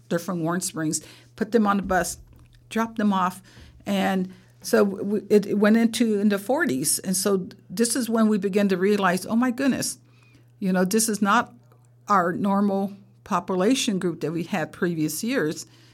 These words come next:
I mean, the numbers just quadruple, yeah. And so it just, it just morphed into that. Um, so this is when, you know, there was money available, uh, for us to start looking at,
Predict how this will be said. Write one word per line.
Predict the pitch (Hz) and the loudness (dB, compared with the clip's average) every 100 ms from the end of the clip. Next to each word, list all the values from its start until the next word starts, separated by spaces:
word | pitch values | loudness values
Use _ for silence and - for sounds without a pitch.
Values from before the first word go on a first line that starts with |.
| _ - | _ -6
I | 180 | 0
mean, | 175 131 185 | 2 0 0
the | 190 | 0
numbers | 185 208 220 196 | 2 4 4 4
just | 196 196 202 - - - - - _ - - | 2 0 0 -2 -10 -20 -20 -20 _ -20 -6
quadruple, | - 185 190 202 208 196 | -2 0 0 -4 -2 -4
yeah. | 170 170 160 - - - | 0 2 0 -4 -20 -4
And | 180 | -2
so | 180 - 190 | 2 4 6
it | 185 190 | 6 2
just, | 208 214 - | 0 -2 -4
it | 196 | -2
just | 190 220 | 0 0
morphed | 190 196 311 320 | 0 2 2 2
into | 233 - 185 | -2 0 0
that. | 151 143 95 - - _ _ _ - | 0 0 -4 -10 -20 _ _ _ -4
Um, | 180 180 135 175 - - _ | 0 0 0 -4 -14 -20 _
so | - - 254 | -8 0 2
this | 285 302 | 4 2
is | 285 247 | 0 0
when, | 247 247 226 240 - - - - - - - | 2 4 6 4 2 -12 -14 -14 -16 -20 -8
you | 220 226 | 0 2
know, | |
there | 208 214 | 4 2
was | 214 | 4
money | 208 214 240 | 2 4 4
available, | 214 196 190 180 180 170 180 - - - | 2 2 0 2 2 2 0 -6 -20 -12
uh, | 196 165 | -8 -6
for | - 196 | -6 -2
us | 170 180 - | 0 0 -2
to | - 196 | -6 -6
start | - 185 - | -4 -4 -4
looking | 180 180 180 | -6 -4 -4
at, | 175 | -2